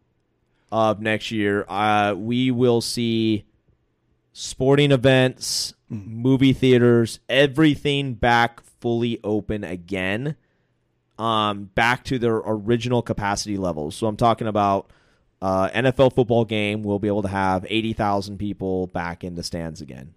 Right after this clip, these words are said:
Speaker 1: by the end of September of next year.
Speaker 2: Marvel Studios is already planning on l-, releasing all their movies in theater.
Speaker 1: Right.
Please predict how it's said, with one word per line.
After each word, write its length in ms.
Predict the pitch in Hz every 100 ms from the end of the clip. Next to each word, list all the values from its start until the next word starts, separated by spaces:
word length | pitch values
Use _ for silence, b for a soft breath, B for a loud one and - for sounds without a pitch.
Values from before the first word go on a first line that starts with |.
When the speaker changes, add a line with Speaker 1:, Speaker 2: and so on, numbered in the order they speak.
| _
Speaker 1:
by 280 | 92 90 90
the 200 | 87 76
end 220 | 104 113
of 160 | 110 107
September 720 | 107 - 101 98 95 90 - _ _ _ 85
of 160 | 85
next 340 | 87 82 - 87
year. 260 | 73 50 -
Speaker 2:
Marvel 320 | 123 120 120
Studios 580 | - 139 156 160 123 110
is 140 | 107
already 260 | 117 113 110
planning 400 | - 113 107 107
on 220 | 107 104
l-, 60 | 131
releasing 480 | 113 113 110 107
all 100 | 104
their 140 | 104 101
movies 340 | 104 101 92
in 140 | 101 90
theater. 340 | 101 98 92
Speaker 1:
Right. 420 | 85 90 95 95